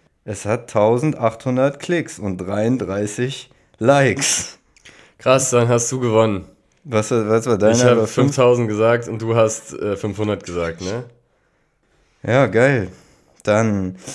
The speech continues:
Speaker 1: wir, äh, heute ist die Folge etwas kürzer, weil der Grund ist, wir nehmen jetzt direkt im Anschluss noch die nächste Folge auf,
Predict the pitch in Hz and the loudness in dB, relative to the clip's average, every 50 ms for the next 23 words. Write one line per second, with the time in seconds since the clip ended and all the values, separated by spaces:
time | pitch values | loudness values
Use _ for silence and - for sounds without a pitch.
0 | - - - - - - - - 120 123 123 123 117 98 92 113 113 113 110 110 | -16 -16 -16 -16 -18 -10 -2 2 4 6 6 6 6 4 4 2 4 4 4 4
1 | 107 110 110 110 107 104 101 117 143 165 165 185 170 151 - 135 120 - 147 151 | 4 4 4 4 4 4 4 2 2 0 0 -2 -6 -6 -8 -8 -2 2 2 4
2 | 147 139 123 - 180 180 185 180 - - - 170 175 170 - - 160 147 135 120 | 4 4 2 0 -2 -2 -2 -2 -2 0 -2 -2 -2 0 0 0 2 0 2 2
3 | 120 131 139 147 156 147 113 113 113 131 139 156 156 156 143 - - 113 110 120 | 2 2 4 4 2 0 0 -2 0 0 0 0 0 -2 -4 -4 -4 -2 0 0
4 | 127 131 123 117 123 143 160 156 - - - 117 110 135 143 147 147 139 113 90 | 2 2 2 2 2 2 2 0 -4 -8 -8 -6 -2 0 -2 -2 -2 -4 -4 -2
5 | 117 143 147 147 - 143 135 117 135 131 120 - - - 110 113 123 139 147 143 | 0 0 0 -2 -2 -4 -2 0 0 -2 -2 -2 -4 -2 0 2 2 2 0 -2
6 | - 113 - 120 110 104 98 95 90 - 92 104 117 135 151 151 - - | -6 -4 0 2 2 4 4 2 2 4 4 4 4 4 2 0 -6 -14